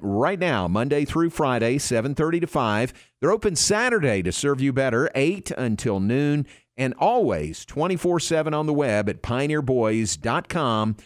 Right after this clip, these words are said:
Remember, they deliver and unload. All right, uh, as I said, we're shifting segments a little bit, so we'll have room for Coach Drew in the final segment. Uh, that means, Aaron, uh, tell me what is coming up with Matt Mosley coming up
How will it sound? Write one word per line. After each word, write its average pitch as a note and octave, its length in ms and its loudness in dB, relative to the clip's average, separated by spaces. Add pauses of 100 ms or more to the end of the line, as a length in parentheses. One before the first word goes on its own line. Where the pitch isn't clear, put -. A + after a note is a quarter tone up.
(200)
Remember, A2 400 0
they G#2 220 2
deliver A2 680 0 (220)
and F#2 580 -4
unload. F#2+ 680 -4 (1080)
All C3+ 80 -2
right, A#2+ 280 -2
uh, A2 280 0
as C3 220 0
I B2 80 2
said, C3+ 300 0
we're G#2+ 100 0
shifting F3+ 640 -2
segments A#2+ 560 -2
a A2+ 60 0
little G2+ 200 0
bit, G#2+ 280 0 (240)
so B2 120 -2
we'll A2+ 80 2
have B2+ 160 0
room B2+ 220 0
for G#2+ 160 -4
Coach B2+ 320 -2
Drew B2 220 2
in G2+ 60 0
the F#2 80 -2
final A#2 380 0
segment. F#2 500 -2 (340)
Uh, G#2+ 360 0
that C#3 240 0
means, C#3 480 0
Aaron, B2 500 0
uh, G#2 440 2
tell C3 260 -2
me B2 640 2
what A2+ 500 2
is A#2+ 320 2
coming A2+ 320 -2
up A2 180 -2
with G#2+ 160 0
Matt G2 240 0
Mosley B2 600 0
coming G2+ 320 -4
up A2 240 -2